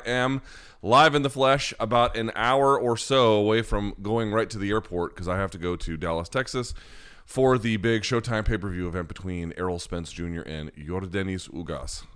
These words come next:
Um, so that should be a lot of fun. Plus, there's Bellator tomorrow night. I think, by the way, M K is gonna be doing a post-fight show for the big Bellator card tomorrow night. It actually is a pretty good Bellator card, uh, by any measurement. So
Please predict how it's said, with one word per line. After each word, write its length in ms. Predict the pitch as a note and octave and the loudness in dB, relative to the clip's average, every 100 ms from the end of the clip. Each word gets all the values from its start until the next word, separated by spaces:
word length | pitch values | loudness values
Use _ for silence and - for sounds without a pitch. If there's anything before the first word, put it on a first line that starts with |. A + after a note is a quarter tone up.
| - | -14
Um, 400 | D2+ D#2 D2+ D2 | -10 -8 -8 -10
so 120 | D2+ | -2
that 160 | F#2+ B2+ | 0 0
should 100 | D3+ | 2
be 80 | C3+ | 2
a 60 | |
lot 120 | B2+ A#2+ | 4 2
of 80 | |
fun. 280 | A2 C#3 E3+ - - | 2 2 0 -6 -4
Plus, 220 | - C#3+ | 0 0
there's 160 | B2 F2 | 0 -2
Bellator 440 | A2 B2 C#3+ D3+ | 0 0 0 -4
tomorrow 280 | D#3+ D3 D3 | -4 -2 0
night. 180 | D3 D#3 | 0 -2
I 80 | F#3 | -4
think, 320 | - B2 - | -4 -6 -2
by 100 | A2+ | 0
the 60 | |
way, 180 | A2+ A#2 | 0 0
M 140 | G#2+ A2+ | -2 -2
K 200 | A#2+ A2+ | -2 -2
is 120 | F#2 | -2
gonna 140 | G#2+ | -4
be 80 | G#2 | -4
doing 180 | G#2 G2 | -4 -4
a 80 | E2+ | -6
post-fight 640 | - G2 - - A#2 G2 | -6 -8 -8 -4 -4 -4
show 340 | - A#2+ B2 - - - - - | -4 -2 -2 -8 -20 -20 -20 -12
for 120 | F#2+ | -8
the 100 | E2+ | -4
big 200 | G2+ E2 | -4 -2
Bellator 420 | G2+ A2 A#2 A#2+ | 0 0 0 -4
card 240 | B2+ A#2+ A#2 | -2 -2 -2
tomorrow 300 | A#2+ A#2+ A#2+ | -2 0 0
night. 140 | F2 | 0
It 20 | |
actually 240 | G2+ - A2 | 0 0 -6
is 80 | |
a 60 | F2+ | -6
pretty 220 | - A2 | -4 -4
good 200 | F#2 G2 | -2 -2
Bellator 420 | E2+ G2 G#2+ A#2 | -2 -2 -2 -6
card, 300 | A#2+ A2+ A#2 - | -2 -2 -2 -4
uh, 180 | D#2+ E2 | -6 -4
by 200 | E2 E2+ | -2 -2
any 160 | G2 G2 | -2 -4
measurement. 480 | G2 G#2+ A2+ A#2+ | -4 -4 -6 -6
So 260 | - G#2 | -2 0